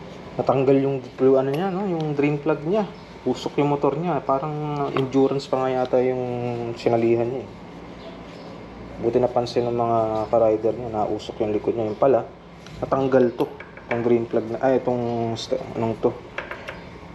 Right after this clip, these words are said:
Kung naman tawag dito. <laughs> Stick, dipstick, natanggal. So, nangyari, umusok yung kanyang makina. Sobrang usok.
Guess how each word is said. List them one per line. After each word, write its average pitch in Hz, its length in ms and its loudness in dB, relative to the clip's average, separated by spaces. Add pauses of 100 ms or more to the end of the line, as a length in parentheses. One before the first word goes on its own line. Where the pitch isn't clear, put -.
(400)
Kung 107 160 0
naman 113 160 2
tawag 120 240 6
dito. - 400 -6
<laughs> 117 80 -2 (640)
Stick, - 480 2 (240)
dipstick, - 400 0
natanggal. 127 640 2 (640)
So, 117 160 2
nangyari, 123 400 4
umusok 117 480 -4
yung 113 80 2
kanyang 110 240 0
makina. 110 560 0
Sobrang - 560 0
usok. - 480 -6